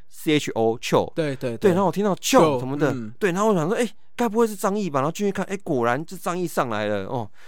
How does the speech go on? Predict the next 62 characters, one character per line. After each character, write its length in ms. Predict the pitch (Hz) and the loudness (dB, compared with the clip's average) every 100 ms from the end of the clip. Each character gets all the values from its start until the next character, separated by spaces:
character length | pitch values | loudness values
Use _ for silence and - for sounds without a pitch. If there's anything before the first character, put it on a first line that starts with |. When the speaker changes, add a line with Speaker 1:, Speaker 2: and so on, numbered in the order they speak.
| - - | -16 -12
Speaker 1:
算 160 | - 165 | -6 -4
是 400 | 180 170 156 143 | -2 0 0 -2
就 100 | 180 | -6
是 160 | 180 | -8
在， 560 | 156 - 170 139 123 104 - - | -6 2 4 4 2 -2 -8 -4
因 100 | 202 | 0
为 80 | |
当 140 | 185 190 | 2 2
时 120 | 151 | 0
是 80 | 170 | 2
落 180 | 156 123 | 6 6
后， 180 | 131 | 4
所 140 | 101 120 | 2 -4
以 20 | |
是 120 | 117 | -6
算 200 | 123 143 | -6 -6
是 120 | 123 | -4
落 160 | 151 143 | 0 2
后 160 | 147 123 | 2 -2
组 180 | 104 | -4
的 100 | 90 | -6
一 140 | 92 101 | -6 -6
个， 340 | 104 95 90 - - | -4 -2 -4 -8 -8
一 80 | 120 | -6
个 60 | 113 | -6
出 200 | - 110 | -6 -4
赛 220 | 110 90 | -4 -2
这 80 | 98 | -4
样 160 | 85 | -8
子 120 | - - | -12 -12
的。 160 | 101 - - - - | -12 -12 -14 -14 -8
那 140 | 131 | -4
不 140 | 113 143 | -2 0
过 100 | 165 | 2
那 100 | 175 | 2
一 40 | |
场 140 | 139 107 | 0 -2
他 100 | 123 | -2
投 100 | 113 | 0
的 140 | 113 | 0
也 80 | 98 | 0
不 100 | - | -4
错， 240 | - 110 | -2 -2
Speaker 2:
是。 60 | 92 | -2
Speaker 1:
非 60 | 135 | -2
常 160 | 113 | -4
好， 200 | 104 87 | -4 -8
没 180 | 87 123 | -4 -2
有 60 | 147 | -2
什 80 | |
么 80 | 113 | -2
状 200 | 107 107 | 0 0
况 180 | 113 98 | 0 -2
就 80 | 113 | -2
结 160 | - | -4
束 160 | 95 98 | -6 -6
了， 160 | 80 110 | -8 -8
一 100 | 147 | -4
百 140 | 110 | -2
五 140 | 101 | -2
十 180 | 90 107 | -6 -10
几， 300 | 107 98 82 | -8 -8 -10